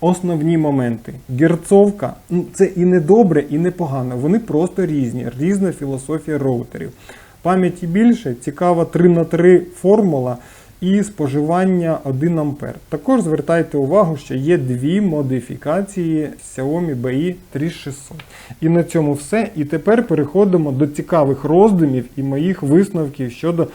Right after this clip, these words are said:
позиціонування, розвитку і апгрейдів оцих лінійок роутерів.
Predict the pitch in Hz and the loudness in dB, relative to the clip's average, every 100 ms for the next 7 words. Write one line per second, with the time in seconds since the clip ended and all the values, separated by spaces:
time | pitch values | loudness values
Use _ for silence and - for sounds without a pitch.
0 | - - 160 151 135 151 143 139 156 196 | -16 0 0 0 -4 -4 -2 -2 0 0
1 | 208 156 123 131 156 180 190 160 135 - | 0 0 -4 -2 2 4 4 2 -4 -8
2 | - 165 - 147 135 135 156 175 190 156 | -8 -6 -6 -2 -2 0 0 2 2 -2
3 | 131 127 170 175 139 131 147 156 143 127 | -6 -8 -6 -6 -4 -4 -2 -2 -2 -2
4 | 113 113 120 | -2 -4 -6